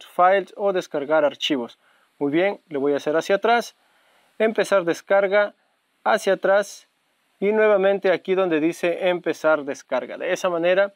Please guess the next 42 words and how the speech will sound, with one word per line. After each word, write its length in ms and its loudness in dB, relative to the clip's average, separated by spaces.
el 80 -4
archivo 380 -2
va 140 2
a 20 2
empezar 400 -2
a 80 4
descargarse 760 -2
sin 260 -2
ningún 240 0
problema. 400 -2
Pero 140 2
hay 120 4
algo 200 2
que 100 -4
tengo 220 0
que 140 0
decirles, 440 -2
chicos. 460 -4
Y 100 -2
miren, 200 2
este 160 0
archivo 300 -2
solo 180 0
pesa 240 2
veintitrés 540 -2
megas, 340 0
así 260 -8
que 140 -2
va 120 0
a 20 -8
ser 180 -2
súper 320 -2
rápido 320 0
de 120 -2
instalar. 460 -2
Le 100 -4
voy 160 0
a 40 0
dar 120 2
aquí 260 -4
en 120 0
actualizar 600 0